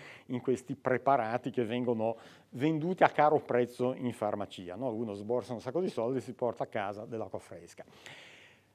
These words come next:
Eh, Josephson, nonostante la comunità scientifica avesse poi demolito completamente quest'articolo di Benveniste, ancora oggi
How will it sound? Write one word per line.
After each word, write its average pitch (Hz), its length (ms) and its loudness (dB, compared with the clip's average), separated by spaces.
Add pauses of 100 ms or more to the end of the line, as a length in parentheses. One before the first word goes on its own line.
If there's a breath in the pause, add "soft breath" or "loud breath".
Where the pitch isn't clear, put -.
(160)
Eh, 190 520 12 (100)
Josephson, 254 840 12
nonostante 147 760 8
la 139 100 10
comunità 135 460 2
scientifica 139 800 0
avesse 135 420 6
poi 143 340 2
demolito 139 720 2
completamente 135 880 0
quest'articolo 131 680 0
di 135 100 -6
Benveniste, 175 640 0
ancora 185 460 6
oggi 123 420 4